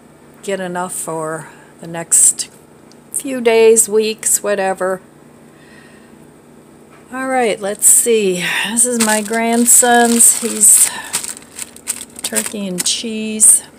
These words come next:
Um, I still have those biscuits. I still have this little bit of cheese. Gonna have that.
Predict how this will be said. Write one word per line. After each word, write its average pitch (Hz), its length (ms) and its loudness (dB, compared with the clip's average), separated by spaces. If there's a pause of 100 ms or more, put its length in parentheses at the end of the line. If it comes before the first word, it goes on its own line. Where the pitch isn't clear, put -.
(1700)
Um, 175 640 -4 (1500)
I - 40 -20
still - 280 -2
have 320 100 -8
those 240 240 0
biscuits. - 920 0 (2250)
I 240 80 -6
still - 280 0
have 262 140 -4
this - 380 0
little 254 480 -4
bit 226 220 -6
of 190 220 -6
cheese. 247 800 0 (1080)
Gonna 277 220 -16
have 269 320 -14
that. 226 680 -8